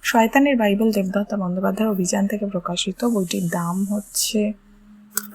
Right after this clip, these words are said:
দুশো টাকা এবং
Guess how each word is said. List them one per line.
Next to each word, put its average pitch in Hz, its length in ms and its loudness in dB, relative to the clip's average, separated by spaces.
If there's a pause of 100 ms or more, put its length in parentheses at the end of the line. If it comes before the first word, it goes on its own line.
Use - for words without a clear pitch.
(4000)
দুশো 208 300 6
টাকা 190 360 2 (1800)
এবং 170 400 -2